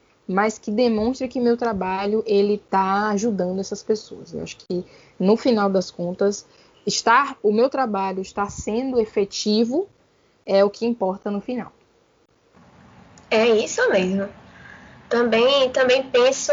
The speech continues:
Speaker 2: na, no, na mesma, na mesma linha.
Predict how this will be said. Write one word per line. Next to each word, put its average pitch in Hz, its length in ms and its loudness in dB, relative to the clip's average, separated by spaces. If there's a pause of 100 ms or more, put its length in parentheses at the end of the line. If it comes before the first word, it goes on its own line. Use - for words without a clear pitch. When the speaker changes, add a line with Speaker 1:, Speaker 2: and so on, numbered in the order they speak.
Speaker 2:
na, 240 440 4
no, 214 520 0 (280)
na 214 120 2
mesma, 240 840 2
na 202 100 2
mesma 262 400 4
linha. 196 420 2